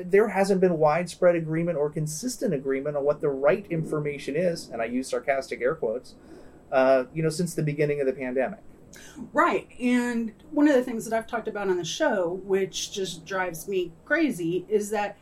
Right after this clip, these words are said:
Speaker 2: science is never finished. And what they seem to be asserting is that we know science, here it is,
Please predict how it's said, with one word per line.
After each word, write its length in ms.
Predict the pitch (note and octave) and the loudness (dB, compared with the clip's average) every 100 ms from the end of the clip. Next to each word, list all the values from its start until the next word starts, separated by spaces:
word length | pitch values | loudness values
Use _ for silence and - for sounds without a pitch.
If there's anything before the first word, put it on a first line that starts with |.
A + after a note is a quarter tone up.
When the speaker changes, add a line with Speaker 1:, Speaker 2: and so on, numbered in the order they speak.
| - | -18
Speaker 2:
science 600 | - - E4+ G#4 E4+ C4+ | -6 -2 2 6 6 4
is 240 | - B3 G#3 | 0 -2 -2
never 280 | A#3+ A3 F3 | -4 -4 -6
finished. 760 | - A#3 F3 - - - - - - - - | -6 -4 -4 -4 -12 -14 -16 -20 -20 -20 0
And 440 | G#3+ G#3+ G#3 A#3 | 6 6 4 0
what 180 | B3+ D#4 | -2 0
they 220 | C#4+ C#4+ | -2 -4
seem 400 | - D4+ D4+ D4 | -4 -2 2 2
to 160 | C#4 C4 | 2 -4
be 180 | A3+ G#3+ | -2 -4
asserting 720 | D#3+ - E4 C4+ G#3 F3+ F3+ | -4 -6 -6 -4 -2 -2 -2
is 240 | G#3 F#3+ | -2 -2
that 260 | G3+ F#3 F3+ - | -2 -2 -4 -10
we 180 | A3 B4 B4 | 0 2 2
know 200 | C#5+ C5 | 0 -2
science, 800 | - A#4+ A#4+ G3+ D#3+ - - - - | -2 -4 -2 0 -2 -4 -14 -16 -6
here 360 | - F#4 D#4+ | 4 4 6
it 140 | C#4+ C4+ | 4 6
is, 600 | A3+ F3+ - - - | 6 6 2 -8 -10